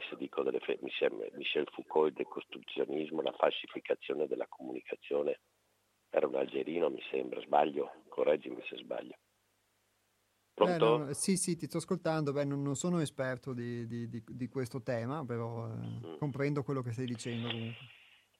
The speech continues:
Speaker 1: E se no arriviamo all'illusionismo da circo, una costruzione da parolai che però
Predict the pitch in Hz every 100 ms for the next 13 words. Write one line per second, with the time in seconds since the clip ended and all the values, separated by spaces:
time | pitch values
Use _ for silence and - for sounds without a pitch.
0 | _ - 139 131 - - - - - -
1 | - - - _ _ _ _ _ _ -
2 | - 160 139 95 107 107 73 65 67 -
3 | _ _ _ _ _ _ 110 113 117 117
4 | 110 101 113 104 117 120 101 76 - -
5 | 101 - 76 - _ _ _ - - -
6 | - 101 101 101 - 90 85 - 101 90
7 | 69 50 - _ _ _ _ _ _ _
8 | _ _ _ _ _ _ _ _ _ _
9 | _ _ _ - - 82 87 107 71 64
10 | 82 - _ _ _ _ _ _ _ _
11 | _ - 85 - 87 92 87